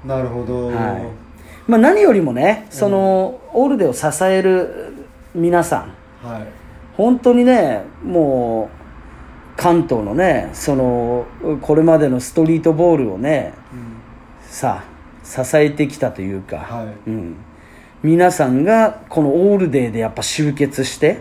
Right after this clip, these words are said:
Speaker 1: うん。
Speaker 2: いや、本当にね、チームビルディング的なね、そのやっぱこう、運営サイドの皆さん。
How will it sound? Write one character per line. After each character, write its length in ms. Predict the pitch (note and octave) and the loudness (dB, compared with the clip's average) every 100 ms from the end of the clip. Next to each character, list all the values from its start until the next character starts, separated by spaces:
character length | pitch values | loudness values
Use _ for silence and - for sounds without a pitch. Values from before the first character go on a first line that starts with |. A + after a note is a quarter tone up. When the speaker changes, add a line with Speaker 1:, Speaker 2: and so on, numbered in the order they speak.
| - | -12
Speaker 1:
う 40 | C3+ | -12
ん。 340 | B2+ A2+ G#2 - - - - - - - | -10 -10 -14 -18 -20 -20 -20 -20 -20 -4
Speaker 2:
い 60 | D#3 | 2
や、 180 | F3+ | 2
本 280 | D3 G3 A3 | 4 2 2
当 120 | A3 | 2
に 100 | A3+ | 2
ね、 320 | G#3+ D3+ G#2+ - - - - D#4 | 4 2 -2 -10 -20 -20 -20 -16
チ 220 | - - | -8 0
ー 120 | A#3 | 4
ム 140 | B3 B3+ | 6 6
ビ 180 | A3 B3 | 6 4
ル 120 | B3+ | 4
デ 80 | B3 | 2
ィ 40 | |
ン 40 | A#3+ | 2
グ 120 | A3+ | 0
的 220 | A3 A3 | -2 0
な 120 | G#3 | 0
ね、 140 | F#3+ C#3+ | 2 -2
そ 140 | D3 | -2
の 100 | C#3 | -2
や 100 | C3 | -2
っ 60 | B2+ | -2
ぱ 120 | C3 | -4
こ 360 | B2+ B2 A#2+ - | 0 0 0 0
う、 60 | |
運 260 | E3 E3+ F3 | 2 4 4
営 120 | F3 | 2
サ 200 | E3 E3+ | 2 2
イ 80 | D3 | 2
ド 100 | B2 | 0
の 80 | A2 | -4
皆 240 | A#2 B2 A2+ | -2 -2 -4
さ 100 | |
ん。 40 | - | -10